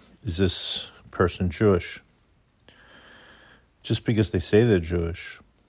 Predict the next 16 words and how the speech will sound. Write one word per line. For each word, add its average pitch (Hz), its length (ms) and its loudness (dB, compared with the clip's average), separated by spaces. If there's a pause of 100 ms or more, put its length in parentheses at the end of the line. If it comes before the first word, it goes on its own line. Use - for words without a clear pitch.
(120)
how 98 160 6
do 98 100 6
we 107 80 2
know 113 180 4
they're 87 140 2
Jewish? - 540 -10 (1200)
So - 160 0
that's 135 260 6
usually 101 360 2
pretty 98 260 2
easy 90 280 0
to 90 80 0
establish. 85 760 0 (920)
We're 87 120 -4
gonna 92 180 2
reference 92 760 0